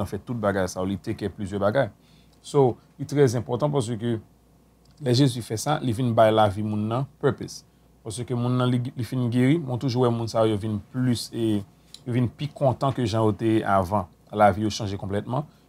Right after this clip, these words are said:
Yo fè paske yo konnen la moun sa li menm li vin tou nan witness pou Jezi paske konnen lavi moun nan vin gen purpose, lavi li vin gen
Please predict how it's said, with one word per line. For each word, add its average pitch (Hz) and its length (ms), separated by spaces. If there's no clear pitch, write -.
Yo 120 80
fè 117 240
paske 107 240
yo 113 100
konnen 120 220
la 107 120
moun 120 220
sa 123 160
li 117 100
menm 113 200
li 104 80
vin 104 160
tou 120 100
nan 107 160
witness 110 380
pou - 200
Jezi 107 280
paske 110 240
konnen 104 180
lavi 101 240
moun 107 220
nan 92 80
vin 92 160
gen 95 160
purpose, 151 440
lavi 104 260
li - 20
vin 104 200
gen 101 200